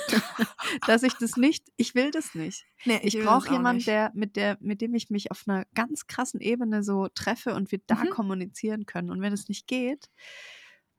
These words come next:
Speaker 1: dann bin ich nicht dafür da, jemandem das beizubringen.
Speaker 2: Genau. Ja.
Speaker 1: Das kann ich einfach nicht mehr. Ich brauche
Speaker 2: Mhm.
Speaker 1: jemand, der das schon kapiert hat, genau.
Speaker 2: Mhm.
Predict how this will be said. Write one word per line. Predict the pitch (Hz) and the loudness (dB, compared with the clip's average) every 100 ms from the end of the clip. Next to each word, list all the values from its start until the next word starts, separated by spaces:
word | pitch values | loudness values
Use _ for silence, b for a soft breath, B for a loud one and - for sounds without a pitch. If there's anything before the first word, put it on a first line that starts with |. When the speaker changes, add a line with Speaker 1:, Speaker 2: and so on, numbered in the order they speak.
| _ _ _ _ _ - - - | _ _ _ _ _ -20 -20 -2
Speaker 1:
dann | 214 | 2
bin | 226 254 | 4 4
ich | 240 | 4
nicht | 247 233 | 2 0
dafür | 226 208 | 0 0
da, | 196 202 208 - | 2 2 2 -4
jemandem | - 196 190 185 180 | -4 0 2 0 -2
das | 175 | -4
beizubringen. | 165 165 - 185 156 151 170 185 _ | -2 -2 -4 -10 -8 -6 -8 -12 _
Speaker 2:
Genau. | 247 214 185 185 - _ _ _ _ | 0 2 2 0 -8 _ _ _ _
Ja. | 233 220 | 0 2
Speaker 1:
Das | |
kann | - 208 | 0 2
ich | 226 - | 2 0
einfach | 180 175 | -2 -2
nicht | 175 175 - | -2 -4 -4
mehr. | 180 - | -6 -4
Ich | - | -2
brauche | - 208 294 | 2 4 4
Speaker 2:
Mhm. | |
Speaker 1:
jemand, | 214 202 190 | 4 2 2
der | 190 | 2
das | 190 - | 0 -2
schon | 185 | -6
kapiert | - 175 - 196 - | -6 -6 -2 -4 -4
hat, | 160 - | -10 -10
genau. | 175 175 | 2 2
Speaker 2:
Mhm. | 254 | 2